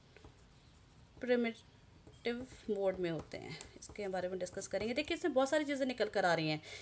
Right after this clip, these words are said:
कि एक दूसरे के लिए wait कर रहे हैं, नॉन प्रिमिटिव mode है। तो ये सारे जो characteristics हैं, ये divided होते हैं four types में, ठीक है। अब देखिए, तो एक बार deadlock में repeat करती हूँ।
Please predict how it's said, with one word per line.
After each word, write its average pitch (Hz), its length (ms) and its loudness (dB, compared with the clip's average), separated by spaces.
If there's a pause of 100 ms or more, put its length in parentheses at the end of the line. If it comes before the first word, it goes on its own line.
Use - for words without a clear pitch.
(140)
कि 226 100 2
एक 220 180 6
दूसरे 208 220 -2
के 214 140 0
लिए 202 140 2
wait 208 220 2
कर 208 160 4
रहे 202 160 4
हैं, 202 220 4
नॉन 277 180 4
प्रिमिटिव 214 480 2
mode 196 180 2
है। 240 140 6 (420)
तो 349 180 4
ये 320 280 4
सारे 269 280 4
जो 269 140 -2
characteristics 254 720 2
हैं, 254 80 2
ये 254 100 0
divided 220 380 2
होते 214 320 2
हैं 254 200 4 (280)
four 285 160 6
types 160 380 0
में, 139 100 -2 (380)
ठीक 233 140 2
है। 262 140 4 (680)
अब 185 140 -4
देखिए, 226 320 2 (500)
तो 262 240 6
एक - 180 -6
बार 262 100 6
deadlock 233 340 4
में 262 80 4
repeat 247 260 0
करती 247 300 2
हूँ। 285 140 4